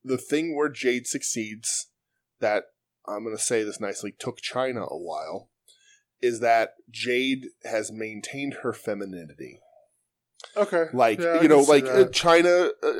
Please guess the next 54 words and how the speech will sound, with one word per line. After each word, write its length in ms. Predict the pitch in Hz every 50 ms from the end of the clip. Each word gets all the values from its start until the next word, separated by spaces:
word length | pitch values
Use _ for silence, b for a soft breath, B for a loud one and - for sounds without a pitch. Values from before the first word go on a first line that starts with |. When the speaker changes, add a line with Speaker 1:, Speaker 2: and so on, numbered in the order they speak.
| - - - - 175
Speaker 1:
I 40 |
mean, 160 | 170 170 170 175
look 120 | 180 175
at 80 | 175 170
China. 140 | - 151 -
China 240 | - - 123 131 143
got 120 | 156 156
a 20 |
lot 120 | 160 165 160
of 60 | 143
work 220 | 156 156 147 -
done 180 | - 120 110 113
at 100 | 107 107
the 80 | - 165
end 100 | 165 165
of 40 |
Speaker 2:
Yeah, 80 | 156 147
Speaker 1:
her 60 | 147 139
life, 220 | 87 - - -
you 80 | 127 117
know? 60 | 113
Speaker 2:
sure. 200 | 151 143 131 b b b b
Speaker 1:
Doesn't 160 | - 127 135 143
mean 80 | 147 143
China 240 | - 156 156 151
wasn't 240 | 147 147 139 147 143
cool 220 | - - 147 139 143
as 60 | 135
shit 240 | - - - 143 143 127
and 40 | 127
wasn't 200 | 120 - 127 110
Speaker 2:
No. 40 |
Speaker 1:
beating 220 | - 127 143 143 139
up 160 | 143 139 143
dudes, 420 | 190 208 208 156 123 113 - - B B B B B B -
but 180 | 139 139 131 131
Jade 480 | - - 131 127 131 139 139 139 127
is 300 | - - 110 110 104 -
taller, 640 | - - - - 110 113 117 120 127 123 123 127 127 B B B B B _
you 100 | - 143
know, 100 | 143 147
and 140 | - 170 160
she's 200 | - 175 160 160
not 280 | 160 160 160 170 190 220
as 140 | 196 151
big 300 | 117 - 131 139 147 151
as 100 | 160 156
China. 340 | - - - 165 160 160 160 147
Like, 180 | 131 110 -
China 300 | - - 135 147 147 131
was, 180 | 113 110 101 104
like, 260 | 104 90 87 _ _ _ _
power, 640 | - - - - - 117 107 87 85 82 - - - -
Speaker 2:
Yeah. 180 | - - -